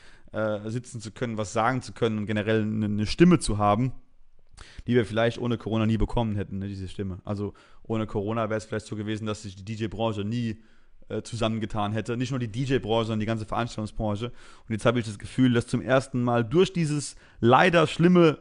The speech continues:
äh, Weltgeschehen, äh, die D-J-Branche sich neu formiert und generell einfach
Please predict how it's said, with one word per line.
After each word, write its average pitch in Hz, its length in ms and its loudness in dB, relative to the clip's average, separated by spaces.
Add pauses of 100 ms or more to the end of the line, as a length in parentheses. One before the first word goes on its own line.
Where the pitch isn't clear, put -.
(220)
äh, 123 280 4 (420)
Weltgeschehen, 147 680 4 (300)
äh, 117 140 -2
die 117 200 0
D-J-Branche 131 520 4
sich 110 200 -8
neu 127 200 6
formiert 131 500 2
und 117 240 -4
generell 117 360 4
einfach 117 300 -4